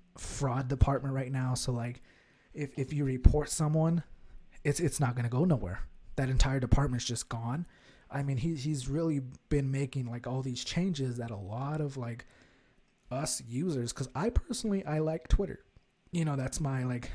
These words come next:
to go to. Like, every day I'm, like, on Twitter, right? And, um, so he's been making all these changes that not a lot of people really agree upon. Um, and one big, big thing that he's, uh, he's already implemented into Twitter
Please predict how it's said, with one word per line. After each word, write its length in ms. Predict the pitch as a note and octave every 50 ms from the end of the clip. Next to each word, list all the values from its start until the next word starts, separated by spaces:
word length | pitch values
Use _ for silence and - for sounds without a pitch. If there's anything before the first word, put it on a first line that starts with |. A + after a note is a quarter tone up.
| - -
to 100 | - C#3
go 160 | B2+ C3+ C3+
to. 180 | B2 - B2 A2
Like, 160 | A2 A2 -
every 220 | A#2 A#2+ C3 C3
day 120 | B2+ D3 D3
I'm, 120 | B2+ A#2+
like, 180 | B2 B2 B2 A2+
on 160 | A2 B2 B2+
Twitter, 300 | - - E3 D3+ G#2 G#2+
right? 200 | G#2 A2 B2+ B2+ - - - - - - - - - - - - - - - -
And, 420 | C3 C3 C3+ C3+ C3+ C3+ C3 B2+ C3
um, 560 | B2+ B2+ B2 B2 A#2+ A#2 A#2 A#2 A2+ A#2 A#2 - - _ - - _ _ _ _ _ _ _ _ _ _ _ _ -
so 140 | - B2+ B2
he's 140 | B2+ B2+
been 120 | C#3 D3 D3
making 180 | D3+ D3+ D#3
all 100 | D#3 D3
these 120 | C#3+ B2+ -
changes 360 | - - D#3 D#3+ D#3 C#3 A#2+
that 240 | B2+ B2 A#2 - _ _
not 240 | B2+ A#2+ A#2+ B2 C3
a 40 | C3+
lot 200 | C3 C3+ C3 B2+
of 40 | B2+
people 300 | - B2+ B2+ B2+ C3 A#2
really 300 | A#2+ B2+ B2 B2 A#2 G2+
agree 300 | G2+ G#2 A2 A2+ C#3 C#3+
upon. 460 | C3+ - - D3 C#3+ C#3+ C#3+ C#3+ C#3 - - - - - - - _ _ _ _ _ -
Um, 460 | B2 B2+ B2+ B2+ B2+ B2 B2 B2+ B2+ - C3+
and 180 | B2 B2 B2+
one 360 | C3 C#3 D#3+ F3 F#3 F#3 E3 - - - - - - - C3 B2+ A#2 -
big, 300 | - F3+ F#3+ F3+ E3 D3 - - - -
big 180 | - D#3+ D3+ -
thing 400 | - - D3+ D3 C3+ B2 A#2+ A#2
that 140 | A#2 G#2+ A2
he's, 460 | - - - C3+ B2+ B2+ B2 A#2+ A#2+
uh, 320 | A#2 A2 G#2+ G2+ G2+ G#2 G2+ - -
he's 240 | - C3+ B2+ -
already 320 | A2 A2 A#2 A2+ A2 A2 G2+
implemented 720 | F#2 B2 D3+ D3 - - B2+ A#2 A2+ A2+ - B2+ A#2+ -
into 400 | - B2 B2+ B2 B2 - A#2+ -
Twitter 440 | - - E3+ F#3 F3 C#3 A#2+ A#2+